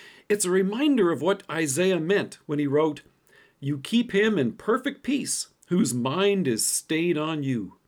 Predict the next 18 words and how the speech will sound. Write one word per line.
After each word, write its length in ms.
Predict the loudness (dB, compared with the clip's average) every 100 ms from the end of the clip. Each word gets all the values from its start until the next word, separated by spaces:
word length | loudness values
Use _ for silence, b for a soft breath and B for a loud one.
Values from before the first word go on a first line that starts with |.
| _
because 640 | -8 -2 0 2 2 -4 _
he 160 | -6 -6
trusts 580 | -6 -8 -6 -10 -12
in 140 | -16 -16
you." 240 | -20 -20 _ _ _ _ B B B B B B B _
A 80 | 0
bubble 280 | 2 2 2
bath 360 | 2 0 0
may 180 | 0 2
help 240 | 2 0 0
to 100 | -4
provide 540 | -2 0 0 0 -4 _
temporary 640 | -8 -6 0 2 4 2 2
relief 360 | 0 0 -2
from 200 | -2 -2
the 80 | -2
day's 360 | 0 2 2 0
stress, 640 | -2 -2 0 2 0